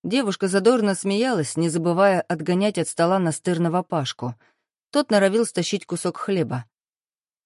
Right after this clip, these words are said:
Соне казалось, что он вовсе не голодный, а просто дразнит свою чересчур шуструю невесту. Потерпев неудачу, парень отправился ставить удочки.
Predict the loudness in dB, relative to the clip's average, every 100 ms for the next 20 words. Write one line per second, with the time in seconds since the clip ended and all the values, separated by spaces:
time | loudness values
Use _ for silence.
0 | _ -16 -2 2 2 2 0 2 0 0
1 | -6 -4 -2 2 2 4 2 0 0 2
2 | 2 2 2 2 0 -2 -8 _ -6 -2
3 | -4 -2 -2 2 2 0 -4 0 0 0
4 | 0 -2 -2 0 -2 -2 -2 -4 -2 0
5 | 2 2 0 -2 -4 -10 -12 _ _ _
6 | _ _ _ 0 0 0 0 0 0 2
7 | 2 2 0 -2 -2 -8 _ _ 2 4
8 | 2 0 -2 0 2 -2 -4 -6 -2 -2
9 | -2 -2 -2 -2 -6 -6 -8